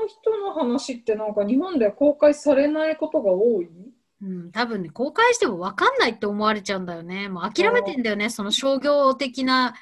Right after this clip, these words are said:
Speaker 2: 要素でしか、
Speaker 1: はい。
Speaker 2: あの、映画の買い付けを見ないから。
Speaker 1: うん。
Speaker 2: 絶対人に、に-、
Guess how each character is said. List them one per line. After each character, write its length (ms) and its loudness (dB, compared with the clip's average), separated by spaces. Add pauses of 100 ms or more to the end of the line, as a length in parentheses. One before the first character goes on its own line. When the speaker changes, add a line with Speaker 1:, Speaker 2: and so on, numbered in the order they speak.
(320)
Speaker 2:
要 160 2
素 140 -2
で 100 -6
し 80 -10
か、 60 -6
Speaker 1:
は 400 0
い。 20 -10
Speaker 2:
あ 60 -10
の、 100 -6
映 160 -2
画 80 2
の 120 0
買 180 0
い 20 -4
付 160 -14
け 60 -2
を 80 -2
見 160 0
な 120 -2
い 80 -8
か 140 -18
ら。 380 -6 (500)
Speaker 1:
う 80 -8
ん。 160 -6 (640)
Speaker 2:
絶 300 -2
対 160 2
人 200 -4
に、 200 0 (180)
に-、 380 -6